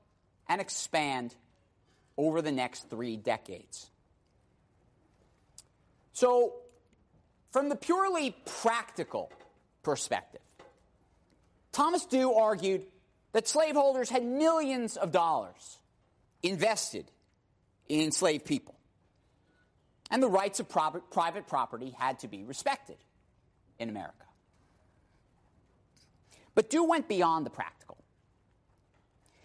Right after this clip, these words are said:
He found historical grounding for slavery, philosophical grounding for slavery. He argued that the great ancient civilizations all thrived with slavery.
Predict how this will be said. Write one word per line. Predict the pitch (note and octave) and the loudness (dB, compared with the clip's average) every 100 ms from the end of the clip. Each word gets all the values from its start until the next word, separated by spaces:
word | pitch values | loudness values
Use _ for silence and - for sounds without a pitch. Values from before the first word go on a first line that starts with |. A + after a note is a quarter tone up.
| - | -4
He | A3 | 0
found | C4 B3 B3+ B3 A3 - - | 2 2 2 0 -4 -10 -2
historical | C4+ - D4 C#4+ G#3+ - G2+ - _ _ _ - | -2 2 4 6 4 -2 -10 -12 _ _ _ -2
grounding | D3+ C3 A2 | 0 0 -4
for | G2+ A2 | -10 -14
slavery, | - F#2+ D#2+ - _ - | -12 -12 -12 -20 _ 0
philosophical | D4+ C4+ - C#4+ D4 - - G2 - _ _ - _ _ _ | 2 2 0 2 2 0 -8 -8 -14 _ _ -20 _ _ _
grounding | - C3 A2 G2 | -2 -2 -2 -8
for | F#2 G2 | -14 -16
slavery. | - F#2 - _ _ _ _ _ _ _ _ _ _ _ _ _ _ _ _ _ _ | -12 -14 -16 _ _ _ _ _ _ _ _ _ _ _ _ _ _ _ _ _ _
He | G#3+ | 2
argued | C#4 C#4+ B3 C4+ B3 - | 4 4 2 -2 -2 -4
that | A3+ | 0
the | G#3+ | 0
great | G3 C4+ D#4+ C#4+ | 4 4 2 -2
ancient | B3+ D4 - D4 | -4 -2 -2 -6
civilizations | - C#4+ C#4 C4+ A3 B3 C#4+ - C#3 G2 - - - _ _ _ _ _ - | 0 2 4 4 4 2 2 -4 -8 -8 -16 -18 -20 _ _ _ _ _ 2
all | B3+ D4 C4 | 4 4 2
thrived | - A3+ G3 A#2+ F2 - - _ _ _ _ _ _ _ | 2 2 2 -2 -10 -20 -20 _ _ _ _ _ _ _
with | D3+ | -6
slavery. | D3+ C#3 A2 | -2 -2 -2